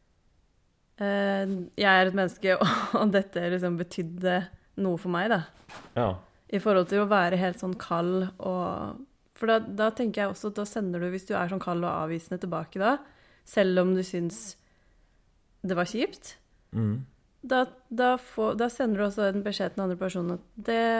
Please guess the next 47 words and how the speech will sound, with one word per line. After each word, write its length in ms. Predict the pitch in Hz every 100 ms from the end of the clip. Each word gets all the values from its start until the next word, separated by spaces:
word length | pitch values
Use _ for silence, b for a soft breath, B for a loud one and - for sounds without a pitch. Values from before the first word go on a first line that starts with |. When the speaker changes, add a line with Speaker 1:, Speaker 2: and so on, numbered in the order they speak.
| 226 226
Speaker 1:
mm, 360 | 220 220 214 220
betydde 320 | 214 220 185 180
ikke 140 | 185
noe, 160 | 190 190 190
det 100 | 180
var 160 | 175
bare 200 | 170 170
helt 180 | 165 151
sånn 380 | 185 - - 175 - b b b b b b b _ - _
tull, 300 | - 185 180 -
altså 220 | 202 185
det 40 | 170
var 60 |
ikke 140 | 170 185
noe, 140 | 190
det 80 | 180
er 20 | 175
ikke 120 | 190
noe 80 | 175
big 100 | 170
deal 160 | 170 170
at 80 | 175
jeg 280 | 160 160 165
ga 80 | 160
den 100 | 160
avvisningen, 560 | 156 170 - 170 165
på 80 | 175
en 80 | 180
måte. 160 | 220 220 - - -
Speaker 2:
Ja. 140 | 120 - - b b b b b b b b b b b _ _ _ _ _ _ _ _ _
Så 200 | - 123
det, 160 | 120 120
mm, 600 | 117 117 120 117 117 117 110
det 120 | 113
har 160 | 123 120
all-, 320 | 101 117 117
allerede 460 | 104 117 113 98 110
liksom 260 | 110 104
et 160 | 104 101
slags 240 | 104 101
standpunkt 440 | - 92 98 98 98
du 80 |
har 80 | 98
tatt, 220 | 95 101 -
da, 140 | 117 95
at 120 | -
du, 320 | 98 95